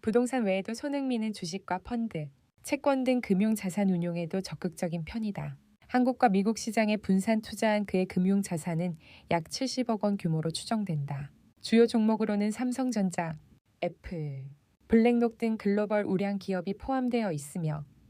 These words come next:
안정성과 성장성을 동시에 고려한 포트폴리오를 유지하고 있다. 당위 수익보다 장기 자산 형성을 중심으로 한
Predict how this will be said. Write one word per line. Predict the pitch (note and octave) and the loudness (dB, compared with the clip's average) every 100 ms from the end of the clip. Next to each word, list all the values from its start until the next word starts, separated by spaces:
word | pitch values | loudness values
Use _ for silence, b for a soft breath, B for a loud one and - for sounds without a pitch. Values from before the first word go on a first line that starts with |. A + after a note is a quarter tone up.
| _ | _
안정성과 | - F3+ G3 G3 G#3+ G3 G3+ | -8 -6 -4 -4 -6 -4 -6
성장성을 | G#3+ A#3 A#3 A3+ - F#3 F3 E3+ E3 b b - | -4 -4 -4 -6 -4 -6 -4 -6 -8 b b -10
동시에 | F3+ E3+ D#3+ F#3 | -6 -4 -4 -4
고려한 | - E3+ F3+ E3+ E3 | -2 -2 0 -4 -6
포트폴리오를 | A#3 B3 - G#3+ G3+ G3 F#3 F#3 | -6 -6 -4 -2 0 -2 -2 -2
유지하고 | D3+ D3 F#3+ F3 D#3+ | -2 -2 -4 -4 -6
있다. | C#3 - C#3 C3+ - _ _ - | -6 -10 -12 -12 -18 _ _ 0
당위 | G#3 G#3+ | 4 4
수익보다 | A3+ B3 A#3 G#3+ G#3+ | 4 2 0 0 -2
장기 | G#3 F3+ F#3 G#3+ | -2 -2 -2 -2
자산 | G3 F3 G#3 | -2 -2 0
형성을 | A3+ A#3 A#3 A3+ A3 | 0 -2 0 0 -2
중심으로 | - F3+ - G3+ F#3 F#3 | -2 -4 -2 0 0 -2
한 | E3+ | -2